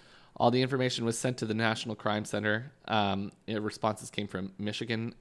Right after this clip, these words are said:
Colorado, and Florida. Lori Grody, Susan Blalovec, Cami Marsh, and Eileen Warnos are all the same person.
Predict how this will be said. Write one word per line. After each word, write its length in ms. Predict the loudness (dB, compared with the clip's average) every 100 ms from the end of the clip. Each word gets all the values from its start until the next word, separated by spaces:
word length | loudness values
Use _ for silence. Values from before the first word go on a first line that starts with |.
| -10
Colorado, 640 | -4 -2 0 2 2 2 0
and 220 | -6 -6
Florida. 420 | -6 -6 -4 -6 -10 -20 -20 -12
Lori 460 | -2 2 4 4
Grody, 580 | 4 4 6 6 2 -2
Susan 600 | -8 -6 0 2 2 0
Blalovec, 600 | 6 8 10 8 4 2 -2 -12
Cami 320 | -4 -2 0
Marsh, 460 | 0 2 2 0 -6 -6
and 300 | -6 -6 -10 _ _ _ _ _ _ _ 0
Eileen 460 | 2 2 0 -2
Warnos 640 | -2 -2 -2 -6 -8 -12 -14 -8
are 120 | -6
all 140 | -4 -4
the 100 | -6
same 240 | -8 -10
person. 440 | -12 -12 -12 -14